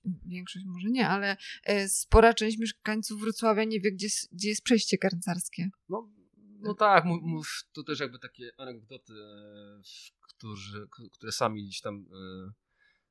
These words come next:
Speaker 2: za-, zapisywaliśmy swego czasu o tym, e, jak kurierzy mylą też, e, że to,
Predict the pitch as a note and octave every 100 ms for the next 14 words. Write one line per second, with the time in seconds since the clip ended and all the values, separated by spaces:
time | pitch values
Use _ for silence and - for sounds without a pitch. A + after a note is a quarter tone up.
0 | _ G#2 - A#2 - - G#2 G#2+ - G#2+
1 | G#2+ G#2+ G#2+ G#2 - - G#2 F#2+ - F#2
2 | F2+ F2 - G2 - _ _ _ _ -
3 | C#3 C3+ A2+ G2+ G2 F#2 F2+ F#2 F2 -
4 | - - - F#2+ F#2 F2+ F2+ F2+ F2 F2
5 | - F#2+ F2